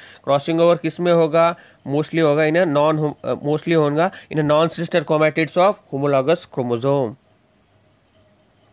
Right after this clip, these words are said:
Posterior lobe of pituitary is called as neurohypophysis।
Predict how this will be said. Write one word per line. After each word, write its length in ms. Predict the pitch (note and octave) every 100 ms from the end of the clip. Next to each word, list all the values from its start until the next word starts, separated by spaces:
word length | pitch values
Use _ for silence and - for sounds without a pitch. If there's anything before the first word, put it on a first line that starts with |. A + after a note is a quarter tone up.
| _ _ _ -
Posterior 400 | D#3+ D#3+ G3 G#3
lobe 180 | F#3+ F#3
of 80 | F#3+
pituitary 340 | F#3+ E3+ F#3
is 20 | F3+
called 200 | F3+ F#3
as 180 | F#3+
neurohypophysis। 880 | C#3 D3 D3+ C#3 C#3+ C#3 B2+ C#3+ C3+